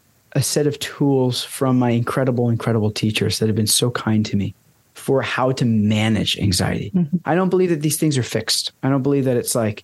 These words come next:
Speaker 1: "You just change this, I'm never depressed ever again. I'm never this," you know, "Oh, my A D H D is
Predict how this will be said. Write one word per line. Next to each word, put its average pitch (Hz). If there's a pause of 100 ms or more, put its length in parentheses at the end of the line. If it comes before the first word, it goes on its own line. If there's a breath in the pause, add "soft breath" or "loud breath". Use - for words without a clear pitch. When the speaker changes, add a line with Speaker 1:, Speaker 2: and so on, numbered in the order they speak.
(140)
Speaker 1:
"You 131
just 147
change 170
this, 202
I'm 269
never 320
depressed 359
ever 392
again. 392 (360)
I'm 311
never 349
this," 330 (380)
you 170
know, 165 (520 soft breath)
"Oh, 285
my 277
A 185
D 226
H -
D 403
is 427